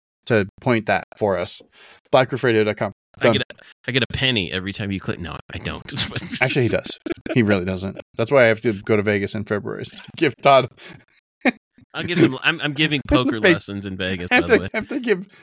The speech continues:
Speaker 1: Todd his royalty <laughs> from White Roof Radio. It's a penny an episode. Um, anyway, yeah, black roof radio dot com. And remember, that's how we get the listener supporter part. So if you're over there and you wanna kick in a couple bucks to help cover costs for everything else, 'cause I, we don't have sponsors anymore,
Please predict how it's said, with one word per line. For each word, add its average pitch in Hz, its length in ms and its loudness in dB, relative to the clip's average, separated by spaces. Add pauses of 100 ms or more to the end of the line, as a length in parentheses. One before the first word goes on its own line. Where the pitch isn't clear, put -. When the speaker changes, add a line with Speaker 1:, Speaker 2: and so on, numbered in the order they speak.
(160)
Speaker 1:
Todd 160 240 8
his 135 180 0
royalty 127 380 2 (260)
<laughs> - 240 0
from 185 240 -2
White 156 120 2
Roof 143 140 -2
Radio. 127 280 0
It's 123 100 -4
a 139 80 2
penny 139 240 2
an 123 100 0
episode. 113 300 -6 (400)
Um, 131 400 -2
anyway, 170 240 4
yeah, 143 140 4
black 151 260 2
roof 156 140 -6
radio 147 180 4
dot 139 160 2
com. 170 320 2
And 147 140 0
remember, 175 260 2
that's 151 220 0
how 156 160 6
we 139 160 -2
get 139 180 -6
the 131 80 -8
listener 123 300 -2
supporter 123 320 -2
part. 123 240 -4
So - 80 -8
if - 100 -10
you're 156 160 0
over 147 140 -2
there 156 240 2 (320)
and 170 80 -2
you 180 40 6
wanna 170 120 4
kick 165 200 2
in 143 120 2
a - 20 0
couple 127 260 0
bucks 127 300 0
to 123 60 -10
help 131 260 0
cover 117 220 -4
costs 117 260 0
for 113 220 -8 (120)
everything 123 360 0
else, 139 200 0
'cause 113 220 0
I, 110 120 4 (220)
we 110 140 2
don't 120 160 0
have 113 140 -2
sponsors 135 420 0
anymore, 104 360 -2